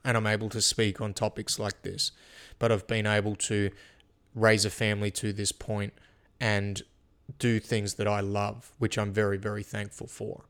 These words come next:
But during that ten years, there's been a lot of times where I've had a, I've had a short-term mindset, and things have felt very overwhelming. It's felt like I haven't got anywhere.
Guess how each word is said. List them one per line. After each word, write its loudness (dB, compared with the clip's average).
But 0
during 2
that -2
ten 0
years, -2
there's -6
been -2
a -2
lot 0
of -8
times 0
where 4
I've 6
had 4
a, -2
I've 0
had 6
a 4
short-term 0
mindset, 0
and -2
things 0
have 0
felt 0
very 4
overwhelming. 0
It's -10
felt 0
like 0
I -4
haven't -2
got -2
anywhere. -8